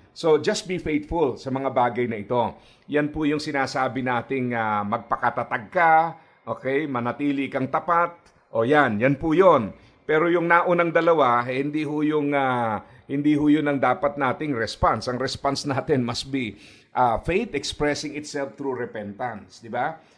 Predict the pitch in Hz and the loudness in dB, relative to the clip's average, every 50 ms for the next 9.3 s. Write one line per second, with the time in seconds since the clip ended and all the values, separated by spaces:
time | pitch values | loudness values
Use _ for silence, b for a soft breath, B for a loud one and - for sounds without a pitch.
0 | b _ - 113 104 110 110 156 156 - 165 156 156 156 151 175 196 190 156 139 | b _ -8 -6 -4 -4 -2 -2 0 2 2 2 4 2 2 4 4 4 4 4
1 | 139 143 139 156 156 - 160 151 151 143 147 139 151 175 190 196 202 196 185 156 | 4 4 2 0 -2 -2 -2 -4 0 0 0 2 4 4 4 4 4 4 4 2
2 | 120 92 85 b b b b b b b - 120 127 127 123 123 120 117 117 113 | 2 0 -6 b b b b b b b 0 4 4 6 6 6 6 6 4 4
3 | 110 110 113 123 123 120 139 156 165 165 170 175 196 196 - 214 160 143 156 180 | 2 0 -2 -4 -2 0 2 2 4 4 4 4 4 4 4 4 4 4 4 2
4 | 185 214 202 - - - 269 277 294 277 285 247 196 165 160 170 165 - 175 208 | 0 -2 -4 -6 -6 -6 -4 -4 -4 -2 0 2 4 2 2 2 -4 -6 -4 -4
5 | 214 214 190 170 196 190 175 160 151 143 - - - _ _ _ - - 156 156 | -4 -4 -4 -4 -4 -2 0 0 -2 -2 -6 -10 -16 _ _ _ -10 -4 0 2
6 | 147 143 139 131 170 202 208 165 143 - - 156 - - 165 196 233 233 208 175 | 2 2 0 0 2 4 4 4 4 2 -2 -6 -2 0 0 2 2 4 2 2
7 | - - - 175 165 - - 190 196 - 110 104 101 127 160 170 165 b b b | 0 2 0 0 0 0 -2 -6 -6 -4 -6 -6 -8 -8 -10 -12 -14 b b b
8 | b b b b _ 190 190 185 190 202 202 208 202 190 185 - - - - 190 | b b b b _ 6 6 6 6 6 4 4 4 2 2 -2 -10 -6 -2 0
9 | 214 220 208 - - | 2 2 2 0 -2